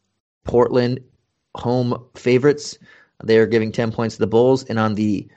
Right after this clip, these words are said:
injury report, we have Ryan Arcidiacono, Chandler Hutchison, Lauri Markkanen,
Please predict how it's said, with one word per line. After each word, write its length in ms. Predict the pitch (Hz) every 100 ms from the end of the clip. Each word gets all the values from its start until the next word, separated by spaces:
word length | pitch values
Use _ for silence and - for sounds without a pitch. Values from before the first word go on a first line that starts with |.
| _ _ _ -
injury 300 | 127 127 135
report, 340 | 131 131 131
we 140 | 123
have 240 | 117 110 101
Ryan 280 | 117 123 120
Arcidiacono, 1040 | 110 - 117 110 98 143 147 143 139 139 _ _ -
Chandler 360 | 131 120 113
Hutchison, 640 | 101 135 135 131 139 135 135 _ _ -
Lauri 300 | 113 113 110
Markkanen, 560 | 120 131 135 131 131